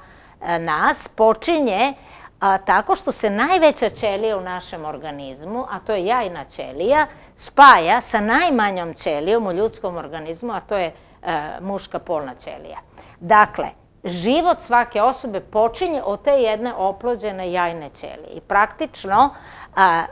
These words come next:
genetski materijal postoji u jajnoj ćeliji, to je ono što nam daje majka, i postoji u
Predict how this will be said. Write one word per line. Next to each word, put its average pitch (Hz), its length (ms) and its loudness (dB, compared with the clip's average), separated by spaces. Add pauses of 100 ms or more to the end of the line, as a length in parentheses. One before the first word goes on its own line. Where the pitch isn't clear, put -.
(160)
genetski 240 680 2
materijal 190 800 2 (360)
postoji 180 540 0
u 135 60 -6
jajnoj 185 420 0
ćeliji, 262 380 2
to 240 140 -2
je 190 100 4
ono 175 200 -2
što - 180 -12
nam 165 180 -10
daje 156 200 -2
majka, 240 520 0
i 240 160 -4
postoji 190 580 -2
u 147 140 -6